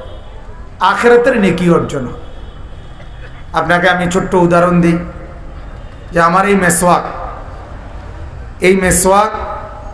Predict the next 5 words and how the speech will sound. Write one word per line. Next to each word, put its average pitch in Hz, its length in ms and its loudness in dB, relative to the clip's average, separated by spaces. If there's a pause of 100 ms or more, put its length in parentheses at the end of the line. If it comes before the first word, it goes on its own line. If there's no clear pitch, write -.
(220)
এটা 170 180 2
দিয়ে 190 220 4
দাঁত 175 320 2
মাজলে 156 400 2 (2000)
এবং 185 280 4